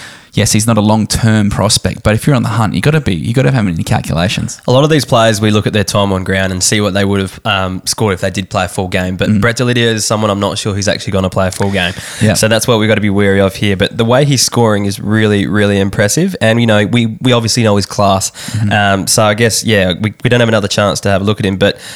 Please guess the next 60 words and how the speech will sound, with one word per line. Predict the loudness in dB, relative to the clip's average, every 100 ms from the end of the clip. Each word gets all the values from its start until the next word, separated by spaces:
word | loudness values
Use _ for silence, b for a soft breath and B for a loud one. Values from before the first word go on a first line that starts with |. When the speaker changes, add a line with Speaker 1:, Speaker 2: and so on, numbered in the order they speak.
| B
Speaker 2:
he's | -4 0
someone, | 2 2 2 -2 -4
seriously, | -2 0 0 0 -2 -2
yeah, | -2
take | 0 0 2
a |
look | 2 0
at | 0
him | 0 0
if | -2 -2 0
you're | 0
contending, | 0 -4 -2 0 0 -2 -4 B B
'cause | -2 0
you | 0
could | 0 0
get | 0
him | 0
pretty | 0 2
late | 2 2
in | 0
the | -2
draft, | 0 2 2 0 -2
and | -2
he |
could | -2 -2
be | -2
someone | 0 0 0
who | -2
can | -2
actually | -2 -2 -4
get | -2 -4 -2
you, | 0
Speaker 1:
He | 2
Speaker 2:
uh, |
Speaker 1:
can | 2 4
win | 4
you | 2
a |
Speaker 2:
you | 2
know, | 2
Speaker 1:
flag. | 2 0 0
Speaker 2:
eighty, | 0 0
ninety | 0 2 2
each | 0 -2 -2
week. | -2 -2
So, | -2 0 0
Speaker 1:
Yeah. | -4 -6
Speaker 2:
yeah. | 0
Speaker 1:
And | 2
he |
can | 2 2 2
go | 2
big. | 2 -2 -4 -2
He | 0
Speaker 2:
Yeah. |
Speaker 1:
does | 2 0
have | 0 0
the |
ability. | -2 0 -2 -4 -8 _
Speaker 2:
Yeah. | -2